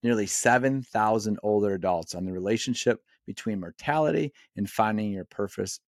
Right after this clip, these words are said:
and why in life. Participants who did not have a strong sense of meaning in their lives were more than twice as likely to die prematurely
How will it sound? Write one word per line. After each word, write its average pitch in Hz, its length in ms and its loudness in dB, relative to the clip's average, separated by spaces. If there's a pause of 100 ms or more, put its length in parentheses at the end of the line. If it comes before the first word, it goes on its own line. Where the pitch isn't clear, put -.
(220)
and 90 200 -6
why 87 460 -2
in 82 140 -10
life. 82 400 -8 (640)
Participants 147 760 4
who 120 140 2
did 135 500 4
not 120 260 0
have 113 240 0
a 104 60 -2
strong 104 380 0
sense 104 320 -4
of 85 100 -10
meaning 135 460 0
in 101 80 -2
their 92 100 -4
lives 85 420 -6 (360)
were 104 160 -2
more 127 460 6
than 104 180 -4
twice 185 640 2
as 143 180 0
likely 127 380 2
to 98 100 -2
die 98 280 2
prematurely 87 720 -8